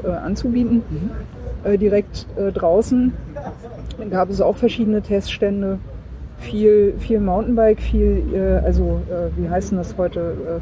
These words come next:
Speaker 1: Äh, Fa-, Fatbike?
Speaker 2: Fatbike.
Speaker 1: Fatbike, äh, viele E-Bikes. Weiß nicht. Ist, ist dir da irgendwas, äh, besonders aufgefallen zum Testen oder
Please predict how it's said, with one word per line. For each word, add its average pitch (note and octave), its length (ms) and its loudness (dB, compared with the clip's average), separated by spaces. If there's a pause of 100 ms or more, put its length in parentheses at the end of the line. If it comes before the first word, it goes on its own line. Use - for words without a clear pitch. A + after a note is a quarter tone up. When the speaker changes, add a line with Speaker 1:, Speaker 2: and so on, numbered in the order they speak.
(100)
Speaker 1:
Äh, - 0 -
Fa-, G3+ 100 2 (220)
Fatbike? A3 440 0 (120)
Speaker 2:
Fatbike. - 460 -8 (220)
Speaker 1:
Fatbike, A3+ 540 4 (320)
äh, F#3+ 380 0
viele A#3+ 280 4
E-Bikes. G#3 680 4 (1900)
Weiß G#3 260 0
nicht. F3+ 120 -4 (2000)
Ist, A#3 160 -6 (520)
ist - 60 -10
dir G#3+ 120 6
da B3 120 4
irgendwas, B3 300 2
äh, A#3+ 60 6 (320)
besonders A3+ 680 2
aufgefallen A#3+ 1040 2
zum A3+ 200 -2
Testen A#3+ 540 2
oder G#3 420 0